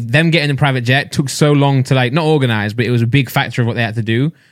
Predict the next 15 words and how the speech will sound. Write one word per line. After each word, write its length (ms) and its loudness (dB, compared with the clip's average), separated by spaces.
Whereas 180 2
you 60 4
guys 160 2
kinda 180 2
did 160 2
it 40 2
as 120 0
you 60 2
went 160 -2
down, 320 -4
so 100 -4
it 120 -2
felt 240 0
more, 480 0
maybe, 540 0